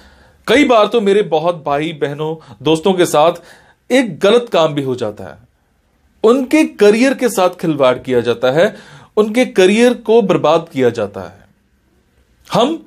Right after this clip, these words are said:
बनना अकाउंटेंट चाहते हैं, हमारी रेलेवेंसी अकाउंटेंट की होती है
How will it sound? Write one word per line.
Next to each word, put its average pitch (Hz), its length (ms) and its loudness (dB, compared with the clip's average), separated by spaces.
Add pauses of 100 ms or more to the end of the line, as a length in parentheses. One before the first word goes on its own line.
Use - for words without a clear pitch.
(140)
बनना 185 360 0
अकाउंटेंट 190 640 0
चाहते 160 300 -2
हैं, 165 340 -14 (220)
हमारी 202 300 4
रेलेवेंसी 202 600 2
अकाउंटेंट 165 560 -2
की 208 140 -6
होती 160 320 -4
है 151 260 -2